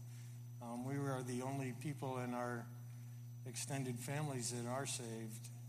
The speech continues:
and so we were always kind of the outsiders. Um, even, like, with my ex-wife and her new husband, we're always kind of ridiculed whenever we go home for holidays and whatnot.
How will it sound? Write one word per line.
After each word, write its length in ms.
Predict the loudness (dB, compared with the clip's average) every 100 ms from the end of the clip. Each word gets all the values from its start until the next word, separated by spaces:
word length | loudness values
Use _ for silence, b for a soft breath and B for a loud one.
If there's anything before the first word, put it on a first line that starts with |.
| -8
and 380 | -6 -4 -4 -6 -8 B B B -4
so 320 | -2 0 2 2
we 80 |
were 140 | 4 6
always 380 | 6 6 4 2
kind 240 | 2 2
of 80 | 2
the 140 | 4
outsiders. 1000 | 4 4 4 6 6 4 2 0 0 -2 -4 -8
Um, 420 | -4 -2 -2 -4 -4 -6 -8 B B B B -8 -2
even, 280 | 0 4
like, 260 | 4 2 2
with 200 | 0 2
my 160 | 2 2
ex-wife 680 | 2 2 4 4 4 0
and 160 | -2 -2
her 360 | 0 0 2 0 -4
new 160 | 0 0
husband, 760 | 0 0 0 -2 0 0 -2 -4 B B B B B B -8 -4
we're 160 | 2 4
always 260 | 6 6
kind 200 | 4 4 4
of 100 | 4
ridiculed 640 | 4 2 2 0 2 0 0
whenever 460 | 0 2 0 0
we 120 | 0 0
go 160 | 0
home 320 | 2 0 0 -2
for 400 | -2 -2 -2 -4 -6 -10 -10 -10 -10 -2
holidays 520 | 0 2 2 0 0 0
and 100 | 0
whatnot. 460 | 0 -2 -2 -2